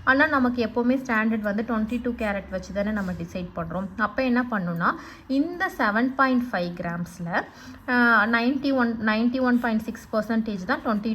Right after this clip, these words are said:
டூ அப்படின்னு சொன்னேன் இல்லையா, அது கூட நம்ம டிவைட் பண்ணணும். அப்படி டிவைட் பண்ணி பார்க்கும் பொழுது பார்த்தீங்கன்னா,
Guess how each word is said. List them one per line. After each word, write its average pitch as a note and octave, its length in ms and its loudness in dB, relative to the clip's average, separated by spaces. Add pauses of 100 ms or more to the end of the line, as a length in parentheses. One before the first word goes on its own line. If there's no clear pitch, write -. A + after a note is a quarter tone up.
டூ G#3+ 80 -4 (160)
அப்படின்னு F#3+ 340 -6
சொன்னேன் F#3 260 -2
இல்லையா, F3+ 240 -2 (420)
அது B3+ 200 2
கூட A#3 220 2
நம்ம A3 240 0
டிவைட் F3+ 380 -4
பண்ணணும். E3 320 -8 (360)
அப்படி C#4 240 -2 (100)
டிவைட் A#3 340 -2
பண்ணி G#3 180 -2 (100)
பார்க்கும் F3+ 320 -4
பொழுது F3+ 300 -6
பார்த்தீங்கன்னா, E3 500 -6